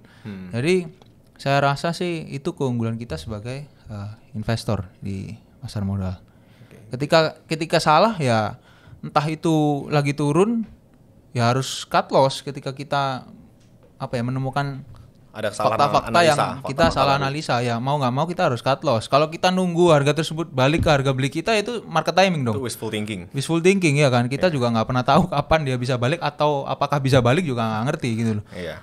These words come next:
Speaker 2: Atau ketika lagi, eh, naik harga saham, ya, kita harus cepet-cepet exit juga. Nah, kadang-kadang ketika kita sadar kita salah analisa tapi harga sahamnya naik, nah, itu
Speaker 1: Hoki
Speaker 2: cenderung,
Speaker 1: namanya.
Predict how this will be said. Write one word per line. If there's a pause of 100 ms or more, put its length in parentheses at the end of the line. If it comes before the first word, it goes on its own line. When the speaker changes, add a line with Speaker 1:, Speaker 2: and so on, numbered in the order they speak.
Speaker 2:
Atau
ketika (480)
lagi, (480)
eh,
naik
harga
saham, (680)
ya, (160)
kita
harus
cepet-cepet
exit
juga.
Nah,
kadang-kadang (140)
ketika (400)
kita
sadar
kita
salah
analisa
tapi
harga
sahamnya
naik,
nah,
itu
Speaker 1:
Hoki
Speaker 2:
cenderung,
Speaker 1:
namanya.